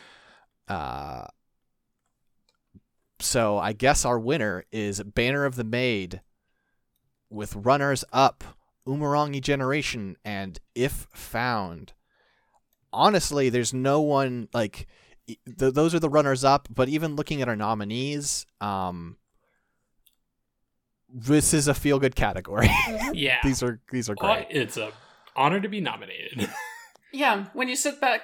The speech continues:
Speaker 2: when you sit down and talk about it, there were some pretty damn good games that came out in twenty twenty.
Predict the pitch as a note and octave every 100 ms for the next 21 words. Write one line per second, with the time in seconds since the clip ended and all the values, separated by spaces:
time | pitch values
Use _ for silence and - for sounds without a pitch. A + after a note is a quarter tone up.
0 | - - B3+ B3+ C#4 A#3 A#3+ A3+ A3 G#3+
1 | G3+ G3 - _ A3+ G3 G3 F3+ F3 E3
2 | - C4 - E4 E4 D#4+ C#4 A#3 A#3 A3
3 | G3 F#3+ F3+ F#3 F3+ E3+ D#3+ D#3 D#3+ D3
4 | F#3 D3+ D3 - D#3 D#3+ D3 - F#3+ -
5 | E3 F3